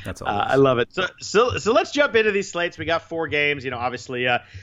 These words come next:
Speaker 2: much, uh, much, much fewer players to talk about than we normally do. But, uh, you know, it's, it's still, it's still a fun little slate, and it's one that I think that, uh, if you can figure out which of the three non-Saints games might get a little back and forth is, is a good way to win. I think that's Seattle, Philadelphia, but, uh,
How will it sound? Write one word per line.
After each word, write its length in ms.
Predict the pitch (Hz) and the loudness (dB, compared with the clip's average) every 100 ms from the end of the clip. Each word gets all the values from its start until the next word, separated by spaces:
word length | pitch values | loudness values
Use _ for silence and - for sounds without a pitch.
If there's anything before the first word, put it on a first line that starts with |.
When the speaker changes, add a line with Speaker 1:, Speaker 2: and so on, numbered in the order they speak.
| - | -16
Speaker 2:
much, 340 | 139 160 165 170 | -2 0 0 0
uh, 140 | 160 | 0
much, 300 | 156 190 - 127 | 0 -2 -4 -10
much 260 | 185 202 165 - | -8 -8 -12 -18
fewer 220 | - 196 175 | -6 -4 -4
players 340 | - 165 151 | -2 0 0
to 60 | 139 | -2
talk 260 | 156 143 | 0 0
about 140 | 143 135 | 0 -2
than 80 | |
we 60 | 131 | -4
normally 300 | 135 135 127 | -4 -4 -4
do. 300 | 117 127 143 | 0 2 2
But, 280 | 120 123 139 | 2 -2 0
uh, 60 | |
you 100 | 165 | 0
know, 160 | 233 214 | 0 0
it's, 200 | 165 151 | -4 0
it's 200 | 165 151 | 2 2
still, 260 | - 170 170 | 2 2 2
it's 180 | 156 151 | 2 -2
still 180 | 190 202 | 0 0
a 40 | |
fun 300 | - 175 170 | 0 0 0
little 160 | 165 151 | -2 -4
slate, 400 | - 147 147 147 | -6 -2 0 0
and 60 | |
it's 140 | 139 - | -6 -8
one 220 | 147 151 | -6 -2
that 120 | 139 | 0
I 100 | 127 | 0
think 340 | - 135 127 - | -2 -8 -6 -4
that, 240 | 127 - | -4 -2
uh, 60 | 123 | -4
if 100 | 117 | -4
you 100 | 147 | -6
can 100 | 143 | -4
figure 340 | - 139 139 | -4 0 2
out 240 | 135 135 - _ - - | 2 0 -6 _ -20 -6
which 240 | 147 - | -4 0
of 120 | 196 | 0
the 100 | 160 | 0
three 680 | - - 143 156 156 156 151 123 | -2 -4 -2 -2 0 -2 -2 -4
non-Saints 800 | 123 127 135 131 - 135 135 - | -2 0 0 -2 -2 -2 -2 -2
games 360 | 143 147 147 | 0 0 -2
might 220 | 123 135 | -4 -4
get 60 | 139 | -2
a 60 | 139 | -2
little 140 | 131 | -2
back 240 | 131 123 | -2 -2
and 80 | 127 | -4
forth 320 | - 120 120 | -10 -6 -6
is, 140 | 117 104 | -6 -8
is 180 | 120 117 | -8 -8
a 60 | |
good 200 | 107 120 | -4 -2
way 120 | 117 | 0
to 80 | 110 | 0
win. 220 | 107 113 | 0 0
I 140 | 107 113 | 0 0
think 160 | 147 | 0
that's 180 | 135 123 | -2 -2
Seattle, 320 | - 120 117 | -2 0 0
Philadelphia, 580 | 110 117 107 110 127 127 | -2 -4 -2 -2 0 0
but, 320 | 107 110 98 | 0 -4 -2
uh, 140 | 110 | -4